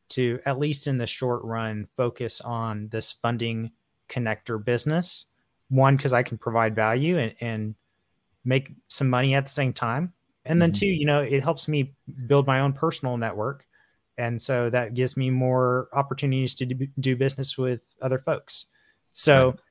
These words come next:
Speaker 2: Right. Right.
Speaker 1: I, I don't think I would just cut it off ever. I think the, the strategy at this point would be to grow it to a point where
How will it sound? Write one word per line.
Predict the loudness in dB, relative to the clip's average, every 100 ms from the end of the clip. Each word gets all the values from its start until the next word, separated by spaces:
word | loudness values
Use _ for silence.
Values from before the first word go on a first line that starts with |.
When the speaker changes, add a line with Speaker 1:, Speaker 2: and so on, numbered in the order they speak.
| _ -14
Speaker 2:
Right. | -2
Right. | -2 6
Speaker 1:
I, | 8
I |
don't | 10 8
think | 6 4
I | 6
would | 6 4
just | 2 0 0 -10 -16 _ _ _ _
cut | 0 2
it | 2
off | 0 -2 -6 -10 -20 _ _ _ -4
ever. | -2 0 -2 -2 2
I | 2
think | 2 -4 -4 -6 -16 _ _ _ _ -20 -20 _
the, | -6 0 2 0
the | 0 0 0 -2 -4 -8
strategy | -8 0 4 6 4 0 -2 -2
at | -2
this | -4 -6
point | -4 -4 -4
would | -6 -4
be | -2 -2 -4
to | -4 -4
grow | 0 2 4
it | 2
to | 0 -2
a |
point | -2 -4 -4 -4 -6
where | -4 -2 -2 -4